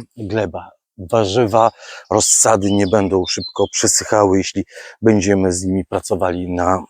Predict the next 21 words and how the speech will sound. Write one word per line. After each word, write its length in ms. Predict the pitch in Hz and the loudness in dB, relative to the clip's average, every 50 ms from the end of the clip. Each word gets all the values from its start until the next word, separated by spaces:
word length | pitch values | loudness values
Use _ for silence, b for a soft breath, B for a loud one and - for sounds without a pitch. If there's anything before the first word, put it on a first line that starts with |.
| 98 92 | -2 2
e, 140 | 92 90 87 | 2 2 2
zagonie. 460 | 82 - 98 90 90 95 87 87 90 B B B B B B B - | 2 2 2 2 2 2 2 0 0 B B B B B B B 2
Pory 200 | 196 202 202 180 | 4 6 6 6
mają 240 | 170 165 160 151 | 6 6 6 6
długie, 360 | 135 123 156 180 170 160 165 156 139 - - 131 | 4 4 2 0 2 2 2 0 0 -4 -4 -2
e, 300 | 120 120 117 113 113 113 - - | 0 0 2 0 -2 -4 -4 -6
ogonki, 600 | 110 101 101 117 107 101 - - - 101 104 104 | -4 0 2 2 2 2 -2 -6 -8 -6 -2 2
nog-, 300 | 110 117 110 101 - - - | 2 2 2 2 -2 -8 -4
ogonki, 640 | - 95 90 90 107 101 95 - - - 95 90 - | -2 0 2 2 2 2 0 -2 -6 -14 -18 -12 -6
długie 260 | 113 117 110 113 117 | -4 0 2 4 2
korzenie. 520 | - - 127 120 117 147 147 127 110 101 B B B B B B B | 4 4 2 4 4 4 4 4 4 2 B B B B B B B
W 20 | - | 0
związku 320 | 120 127 117 - - 117 | 2 2 2 0 -2 -6
z 100 | 107 - | -6 0
tym 200 | - 131 117 120 117 | 2 2 2 2 2
zwykłymi 460 | 123 127 127 - - 175 165 131 117 | 2 0 0 2 4 4 6 6 6
nożyczkami 760 | 117 113 104 101 107 98 - - - 123 117 110 104 98 95 | 6 4 2 2 -2 -4 -4 -2 0 2 2 2 2 2 2
je 100 | 95 98 b b b b b b _ _ | 2 0 b b b b b b _ _
nieco, 500 | - 117 120 113 104 - - - 110 104 101 - - _ 110 101 | 2 4 4 4 4 2 2 4 4 4 4 0 -4 _ -2 0
e, 260 | 101 98 98 98 95 | 2 2 2 2 2
skracam. 680 | - - - - - 160 147 - - 139 120 123 160 | 0 -2 -2 0 0 2 2 2 2 2 2 2 0